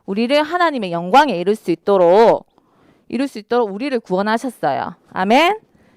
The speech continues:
이거를, 이게, 이게 믿는 게 여호와께서 다스리는 나라에 사는 우리예요. 어, 오늘 사사기 팔 장 이십사 절에 보면 이 기드온이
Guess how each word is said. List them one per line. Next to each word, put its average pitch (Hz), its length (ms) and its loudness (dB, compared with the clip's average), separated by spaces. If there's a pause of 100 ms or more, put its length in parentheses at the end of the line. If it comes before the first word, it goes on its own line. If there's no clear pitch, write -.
(100)
이거를, 277 640 -4
이게, 359 500 -4
이게 320 240 -12
믿는 226 360 -8
게 185 500 -2
여호와께서 196 500 -4
다스리는 202 600 -6
나라에 214 540 0
사는 226 440 -6
우리예요. 165 720 -6 (1300)
어, 175 600 -2 (720)
오늘 294 240 0
사사기 311 400 -2
팔 359 200 -2
장 339 200 0
이십사 254 400 -4
절에 262 220 4
보면 214 720 2 (1000)
이 370 220 -4
기드온이 262 920 -2